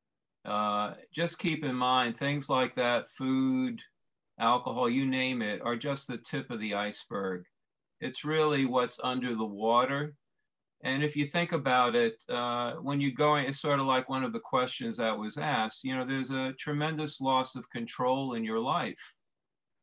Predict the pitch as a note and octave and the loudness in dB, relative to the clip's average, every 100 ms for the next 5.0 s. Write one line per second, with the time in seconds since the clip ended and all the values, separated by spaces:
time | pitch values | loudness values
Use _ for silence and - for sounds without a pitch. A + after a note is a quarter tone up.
0 | - A#2 A#2 A#2 A#2 A#2 A2+ A2+ A2+ A#2 | -6 -2 0 0 0 0 0 2 4 4
1 | A2+ A2 G#2+ - B2 D3+ - D#3 D3 D3 | 4 2 -4 -8 -2 -2 -2 0 0 0
2 | D3+ D3 D#3 E3+ - - - _ _ _ | -4 -4 0 2 2 -2 -10 _ _ _
3 | _ - B2+ C3 B2+ - C3+ - B2 A#2 | _ -6 0 0 -2 -6 -10 -6 -6 -2
4 | C3+ C#3 C3+ B2+ A#2+ A#2 - D3+ E3+ | 2 2 2 2 2 0 0 0 -2